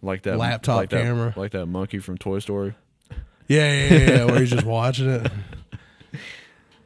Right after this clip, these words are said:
Speaker 2: Buzz looking alien.
Speaker 1: So, you ready? You more ready for bow season or gun season?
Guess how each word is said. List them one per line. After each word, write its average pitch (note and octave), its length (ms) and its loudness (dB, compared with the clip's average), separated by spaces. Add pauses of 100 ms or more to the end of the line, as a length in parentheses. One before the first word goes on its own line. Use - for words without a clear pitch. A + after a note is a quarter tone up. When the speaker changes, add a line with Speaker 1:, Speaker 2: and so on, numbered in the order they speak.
(1400)
Speaker 2:
Buzz F#4 200 2
looking F4+ 260 2
alien. F4+ 340 0 (1040)
Speaker 1:
So, G2+ 480 2 (3000)
you F#2+ 100 -14
ready? F#2 300 -6
You G2+ 100 -8
more G2+ 180 -8
ready F#2 160 -8
for E2 280 -16 (220)
bow G2+ 180 -6
season G#2+ 280 -10
or D#2 80 -14
gun E2 240 -14
season? G2+ 320 -18